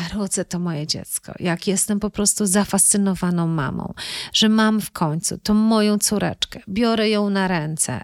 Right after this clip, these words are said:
i po prostu od tego momentu życie jest piękne, życie jest kolorowe, życie w końcu nabrało sens.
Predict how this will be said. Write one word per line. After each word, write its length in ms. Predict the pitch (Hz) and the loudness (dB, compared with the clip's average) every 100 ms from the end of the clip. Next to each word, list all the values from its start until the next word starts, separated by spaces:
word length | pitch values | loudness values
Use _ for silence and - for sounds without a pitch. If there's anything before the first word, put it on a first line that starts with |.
| - | -6
i 80 | 214 | -6
po 120 | 214 | -2
prostu 480 | 254 254 - 233 - | 0 0 2 0 2
od 180 | 226 - | 0 0
tego 360 | 233 269 269 | 0 2 4
momentu 640 | 269 233 220 208 208 214 214 | 4 4 6 4 2 0 0
życie 280 | 180 - 170 | 0 0 0
jest 240 | 175 - | 0 0
piękne, 360 | 143 120 - 175 | -4 -4 -4 -4
życie 240 | 180 185 | 0 0
jest 180 | 180 - | 0 -2
kolorowe, 640 | 170 165 160 147 - - | 0 0 0 -4 -4 -2
życie 380 | 190 202 226 214 | -2 0 0 0
w 100 | - | 0
końcu 400 | 240 247 240 233 | 2 2 2 0
nabrało 480 | 226 202 202 202 190 | 0 4 6 6 4
sens. 500 | - 147 - - | 2 -2 0 -2